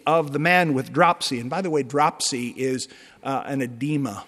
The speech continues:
It's a, it's a disease where water builds up inside of you and it stretches your skin, and it's very, very painful.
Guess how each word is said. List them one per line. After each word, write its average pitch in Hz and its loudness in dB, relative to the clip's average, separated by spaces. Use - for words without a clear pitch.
It's 127 -6
a, 120 -4
it's - -12
a 131 -4
disease 127 -4
where 120 0
water 123 -2
builds 117 -6
up 113 -8
inside 123 -4
of 117 -6
you 113 -6
and 104 -8
it 98 -12
stretches 120 -6
your 110 -12
skin, 123 -4
and 123 -4
it's 120 0
very, 135 4
very 120 -2
painful. 113 -8